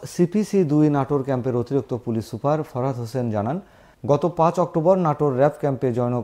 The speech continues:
মোস্তফা কামাল লিখিত অভিযোগ করেন যে একজন অজ্ঞাত ব্যক্তি র্যাবের পরিচয় দিয়ে প্রতারণার মাধ্যমে তার নিকট মোবাইল ফোনে ভয়ভীতি প্রদর্শনপূর্বক অর্থ দাবি করে। পরবর্তীতে অভিযোগকারীর নিকট বিষয়টি সন্দেহজনক মনে হলে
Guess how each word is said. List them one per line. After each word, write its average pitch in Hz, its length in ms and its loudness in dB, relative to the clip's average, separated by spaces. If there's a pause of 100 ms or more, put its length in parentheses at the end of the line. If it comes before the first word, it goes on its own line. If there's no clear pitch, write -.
(120)
মোস্তফা 165 380 0
কামাল 151 280 2
লিখিত 127 220 -2 (100)
অভিযোগ 120 320 0
করেন 120 220 0
যে 147 120 0
একজন 127 180 -2 (220)
অজ্ঞাত 139 280 -2 (120)
ব্যক্তি 131 280 -2
র্যাবের 113 360 2
পরিচয় 113 360 -2
দিয়ে 131 140 0 (100)
প্রতারণার 107 520 -4
মাধ্যমে 120 340 -2 (540)
তার 120 200 0
নিকট 123 220 -2 (100)
মোবাইল 139 320 0
ফোনে 131 200 -4 (160)
ভয়ভীতি 131 440 -4
প্রদর্শনপূর্বক 110 680 -4 (500)
অর্থ 117 120 -6 (160)
দাবি 92 240 -2
করে। 69 140 -12 (380)
পরবর্তীতে 131 500 0 (120)
অভিযোগকারীর 127 600 0
নিকট 120 200 -2 (100)
বিষয়টি 113 280 -4 (120)
সন্দেহজনক 117 580 -4
মনে 107 180 -6
হলে 123 180 -2